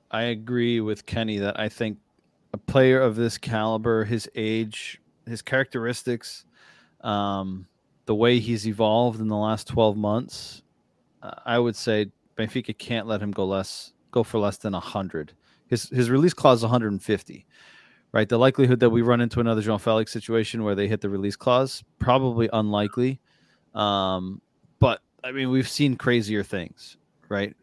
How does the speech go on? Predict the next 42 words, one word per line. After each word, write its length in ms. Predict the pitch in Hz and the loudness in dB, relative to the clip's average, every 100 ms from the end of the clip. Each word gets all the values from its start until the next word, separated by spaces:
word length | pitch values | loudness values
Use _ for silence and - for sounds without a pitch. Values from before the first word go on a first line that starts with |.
| - | -16
Um, 720 | - 113 101 98 92 92 90 - _ - | -6 -4 -2 -4 -4 -8 -10 -16 _ -16
so 380 | - 120 104 101 | 0 2 2 0
we'll, 400 | 113 120 127 - | 0 2 2 2
we'll 160 | 127 | 0
see 500 | 117 - 135 117 117 - - _ | 2 2 4 4 0 -6 -20 _
what 200 | 113 117 | -4 -2
pans 260 | - 113 104 | 0 0 2
out, 160 | 107 | 2
but 160 | - 117 _ | 4 0 _
the 80 | 131 | 4
likelihood 400 | 135 131 135 123 | 6 6 4 4
of 100 | 113 | 2
him 100 | 113 | -2
staying 440 | 107 - 120 110 104 | -4 0 0 0 -2
this 120 | 101 | -6
summer 300 | 110 107 113 | -6 -6 -6
is 220 | 104 95 | -8 -10
very 340 | 98 101 95 | -6 -4 -4
unlikely, 640 | 95 92 85 87 - - _ - | -6 -8 -10 -14 -16 -20 _ -14
uh, 100 | 92 - | -12 -10
unfortunately, 600 | 92 - 98 - 87 113 - - - _ | -12 -8 -8 -8 -14 -16 -20 -20 -20 _
but 180 | 120 - _ | 0 0 _
also 260 | 107 104 104 | -2 0 -2
fortunately, 460 | - 98 - 92 95 | -4 -4 -4 -8 -4
I 20 | |
guess, 160 | 95 | -6
from 140 | - 101 | -6 -8
a 80 | 92 | -6
financial 480 | - 123 160 143 | 0 4 4 2
perspective. 520 | 113 110 - 104 120 104 | -2 -2 0 -2 -2 -2
But 160 | 104 _ - - - _ _ _ | -2 _ -20 -20 -20 _ _ _
at, 200 | - 104 _ - | -4 -4 _ -2
at 120 | 113 | 2
one 200 | 110 123 | 6 6
point, 300 | 117 113 107 | 6 4 4
we 100 | 110 | 2
need 160 | 104 101 | 0 -2
to 80 | 107 | -2
figure 340 | 110 98 101 | 0 4 4
out, 200 | 95 - _ | 4 0 _
you 60 | 107 | -8
know, 220 | 95 87 | -6 -6